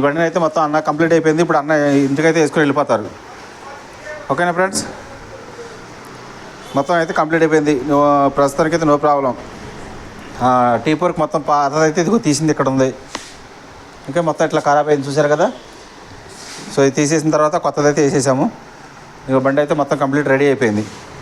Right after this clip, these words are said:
ఇది. So అన్నగారు అయితే ఇక్కడే ఉన్నారు. ఇప్పుడు ఆ బండి వేసుకొనేసి ఇప్పుడు వెళ్ళిపోతారంట. ఓకేనా ఫ్రెండ్స్, అది వీల్ అప్ కవర్స్ అయితే అన్న దగ్గ-, దూరంగా ఉంటారు కాబట్టి అక్కడ వేసు-, అక్కడైనా వేసుకోవచ్చు, లేదంటే ఎప్పుడైనా ఇటు వచ్చినప్పుడు కూడా మనం,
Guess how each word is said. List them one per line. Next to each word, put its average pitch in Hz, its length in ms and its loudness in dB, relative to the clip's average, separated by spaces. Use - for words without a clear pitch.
ఇది. 135 120 4
So 139 160 0
అన్నగారు 151 280 2
అయితే 156 120 0
ఇక్కడే 156 220 0
ఉన్నారు. 143 240 2
ఇప్పుడు 139 180 0
ఆ - 80 2
బండి 139 160 2
వేసుకొనేసి 156 460 2
ఇప్పుడు 151 160 2
వెళ్ళిపోతారంట. 135 500 2
ఓకేనా 170 260 0
ఫ్రెండ్స్, 180 300 0
అది 156 160 4
వీల్ 175 200 4
అప్ - 160 -4
కవర్స్ 165 260 2
అయితే 175 180 4
అన్న 143 100 2
దగ్గ-, 139 240 2
దూరంగా 170 260 2
ఉంటారు 165 200 2
కాబట్టి 175 220 0
అక్కడ 170 180 -2
వేసు-, 156 220 2
అక్కడైనా 170 280 0
వేసుకోవచ్చు, 170 400 0
లేదంటే 165 280 4
ఎప్పుడైనా 156 240 2
ఇటు 151 100 2
వచ్చినప్పుడు 160 340 0
కూడా 185 160 0
మనం, 147 340 0